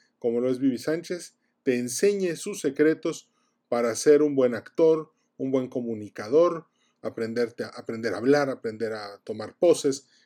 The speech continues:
Bueno, no te lo vayas a perder, también eso es muy interesante. Si te interesa cualquiera de esas dos cosas, mándame un email.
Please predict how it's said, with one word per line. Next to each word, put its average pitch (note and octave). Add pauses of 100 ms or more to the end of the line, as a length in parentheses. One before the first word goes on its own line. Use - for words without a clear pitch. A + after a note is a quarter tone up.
(120)
Bueno, D#3+
no C3+
te D3
lo B2+
vayas B2
a A2+
perder, A#2+
también B2
eso B2
es A#2+
muy C3+
interesante. C3+
Si C#3
te D#3
interesa D#3+ (320)
cualquiera D3
de G3+
esas F#3+
dos F3+
cosas, G#3
mándame C#3+
un C#3+
email. B2